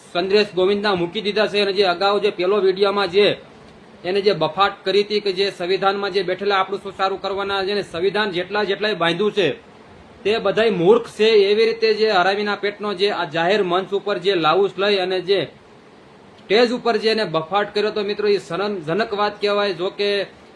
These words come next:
આ જે મહામાનવો જે બંધારણ બાંધ્યું અને રાત દિવસ મહેનત કરી અને જે આ દેશની અંદર સંવિધાન લાગુ થયું અને આ દેશ સંવિધાન ઉપર મિત્રો હાલતું હોય અને એના તો મિત્રો આની ઉપર આજે જે સામાજિક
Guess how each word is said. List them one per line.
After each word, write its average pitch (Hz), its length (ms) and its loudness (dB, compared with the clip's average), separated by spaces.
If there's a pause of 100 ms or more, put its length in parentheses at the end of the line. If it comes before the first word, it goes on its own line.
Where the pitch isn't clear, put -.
આ 156 100 -2
જે 180 180 -2
મહામાનવો 196 760 -2
જે 196 200 0
બંધારણ 175 420 0
બાંધ્યું 175 380 -2
અને 190 100 -2
રાત 175 260 0
દિવસ 185 320 -2
મહેનત 165 300 -4 (100)
કરી 196 240 2
અને 185 200 -2
જે 185 100 0
આ 180 60 0
દેશની 175 420 -6
અંદર 190 160 -4
સંવિધાન 175 340 -4
લાગુ 165 340 2
થયું 196 280 0 (440)
અને 180 140 -4
આ 185 80 0
દેશ 208 280 0 (100)
સંવિધાન 190 340 -2
ઉપર 196 200 -4
મિત્રો 196 240 -2
હાલતું 160 640 0
હોય 135 220 2 (380)
અને 180 300 0 (400)
એના 175 200 -6
તો 196 180 -4
મિત્રો 202 280 -4
આની 180 340 -2
ઉપર 214 200 0
આજે 196 340 2
જે 196 380 0 (1080)
સામાજિક 185 440 0